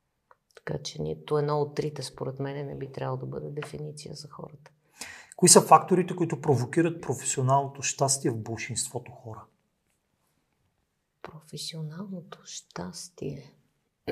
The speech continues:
Speaker 1: <clears throat> Да правят това, което обичат, харесват, могат,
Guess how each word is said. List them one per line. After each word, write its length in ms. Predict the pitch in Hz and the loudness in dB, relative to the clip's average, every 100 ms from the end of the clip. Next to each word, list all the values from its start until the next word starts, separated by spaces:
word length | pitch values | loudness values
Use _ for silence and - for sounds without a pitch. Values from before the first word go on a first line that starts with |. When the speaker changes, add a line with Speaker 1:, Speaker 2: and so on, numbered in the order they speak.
| - - | -8 4
Speaker 1:
<clears throat> 340 | 254 220 175 - - - _ _ _ _ _ _ _ _ _ _ _ _ _ _ _ _ _ _ _ _ _ _ - - - | 6 6 4 -2 -14 -20 _ _ _ _ _ _ _ _ _ _ _ _ _ _ _ _ _ _ _ _ _ _ -8 -6 -6
Да 260 | 160 160 | -4 -2
правят 400 | - 180 196 196 | -2 -2 0 -2
това, 280 | 202 180 180 - | -4 -4 -4 -2
което 400 | 175 170 160 151 | -2 -2 -4 -4
обичат, 600 | 143 165 165 - - - | -2 -2 -4 -6 -8 -8
харесват, 720 | - 156 151 156 - - - | -4 -2 0 -2 -4 -6 -4
могат, 760 | 151 151 151 254 - - - | -4 -4 -4 -6 -8 -20 -20